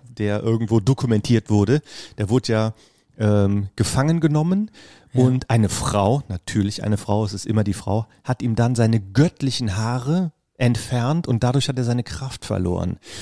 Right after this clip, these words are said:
Speaker 1: Und die, seine Feinde, ich glaub, das waren die Philister, haben ihn dann auch
Speaker 2: Ist ja
Speaker 1: geblendet.
Speaker 2: aktueller denn je eigentlich, ne?
Speaker 1: Und haben ihn auch geblendet mit einem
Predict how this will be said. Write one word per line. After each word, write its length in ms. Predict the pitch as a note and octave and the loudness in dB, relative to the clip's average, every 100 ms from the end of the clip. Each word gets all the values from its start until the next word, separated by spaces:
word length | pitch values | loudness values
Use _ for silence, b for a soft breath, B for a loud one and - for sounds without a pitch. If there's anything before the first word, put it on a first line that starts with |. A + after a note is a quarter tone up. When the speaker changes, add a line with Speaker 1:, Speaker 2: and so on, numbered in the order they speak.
| F#2+ B B | -16 B B
Speaker 1:
Und 440 | A#2 A#2+ A2+ - | 2 2 -2 -6
die, 140 | A2+ A#2 | -2 0
seine 240 | G#2 A2 | 2 2
Feinde, 380 | A2 A2+ B2 C#3+ | 0 0 2 2
ich 80 | C3 | 0
glaub, 140 | A2+ | -2
das 100 | G2+ A2 | -4 -4
waren 100 | G2+ | -2
die 60 | |
Philister, 580 | F#2+ G#2 G#2+ - - C#3 - B B - | 0 0 0 -2 0 0 -2 B B -2
haben 220 | B2 A#2+ | 0 0
ihn 80 | A2 | -2
dann 120 | G#2+ | -2
auch 100 | - - | -2 0
Speaker 2:
Ist 20 | |
ja 60 | |
Speaker 1:
geblendet. 340 | G#2+ A2 A2+ C3 | 2 4 2 0
Speaker 2:
aktueller 500 | - F3 - E3+ D#3 | -2 -4 -4 -4 0
denn 160 | D3+ D3 | 2 0
je 200 | F3 A2 | -2 -6
eigentlich, 420 | G#2+ A2 A2+ - | -8 -10 -10 -4
ne? 60 | |
Speaker 1:
Und 100 | A2 | 2
haben 140 | B2 C3 | 2 2
ihn 160 | B2 | 2
auch 160 | A#2+ - | 0 2
geblendet 840 | B2+ G#2+ A2+ A2+ B2+ E3 - - _ _ | 0 4 4 4 4 0 -4 -14 _ _
mit 160 | A2+ - | -2 0
einem 440 | A#2 A#2 A2 G#2+ | 2 2 2 0